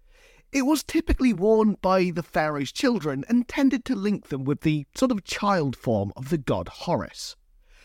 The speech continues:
Therefore, the older version of him would not have been wearing this. When we first see the grown-up versions of Moses and Ramesses in the film,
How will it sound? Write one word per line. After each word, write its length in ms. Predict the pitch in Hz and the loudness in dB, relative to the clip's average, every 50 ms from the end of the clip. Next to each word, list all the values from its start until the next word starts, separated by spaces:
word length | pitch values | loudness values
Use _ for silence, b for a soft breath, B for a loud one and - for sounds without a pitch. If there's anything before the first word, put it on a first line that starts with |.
| b b b b b | b b b b b
Therefore, 640 | 226 202 262 285 302 294 - 302 277 269 247 - - | -2 2 4 4 4 4 2 0 2 2 2 0 0
the 240 | - 269 269 233 - - | 0 0 0 0 0 -2
older 320 | - 226 269 269 220 247 202 | 0 0 0 2 0 -2 -2
version 400 | 147 175 180 190 196 - 208 196 | 0 2 2 2 2 0 -2 -4
of 120 | 175 - | -2 0
him 280 | 185 190 180 190 175 - - | 0 2 2 2 0 0 -2
would 180 | 202 175 151 | -4 -4 -4
not 400 | 165 160 165 202 123 - - - - | -2 0 2 2 0 0 -4 -10 -12
have 100 | 120 104 | -10 -6
been 180 | 120 123 120 123 | -4 -4 -4 0
wearing 380 | 135 151 156 131 113 104 90 | 0 2 2 2 0 -2 -4
this. 420 | 78 78 69 - - - - - - _ _ _ _ _ _ _ - _ _ _ _ _ _ _ _ - _ - | -6 -8 -10 -12 -14 -16 -16 -16 -18 _ _ _ _ _ _ _ -20 _ _ _ _ _ _ _ _ -20 _ -2
When 240 | 277 320 320 311 | 2 2 2 2
we 180 | 370 302 254 220 | 4 2 2 2
first 460 | - - - 226 208 190 180 - - | 0 0 0 2 2 2 0 -2 -4
see 240 | - - 180 165 156 | -4 -2 -2 -2 -2
the 220 | - 160 156 147 | -2 -2 -4 -4
grown-up 520 | 131 - - 147 160 160 156 151 151 - - | -6 -6 0 2 2 2 2 0 -2 -4 -6
versions 640 | - - 147 143 143 131 - 156 151 151 139 - | -2 0 2 2 2 0 0 0 0 0 0 0
of 180 | 135 127 120 113 | 0 -2 -2 -2
Moses 580 | 139 139 143 147 131 - - 151 143 - - | 0 0 0 0 0 0 -2 -2 -2 -2 -6
and 260 | - 117 120 120 117 117 | -6 -6 -4 -4 -2 2
Ramesses 540 | 156 160 156 127 - - 123 113 113 - | 2 2 2 2 0 -2 -4 -4 -4 -4
in 120 | 123 117 113 | -4 -4 -4
the 60 | 113 | -4
film, 360 | - - 113 113 117 117 113 | -4 -4 -4 -4 -4 -4 -8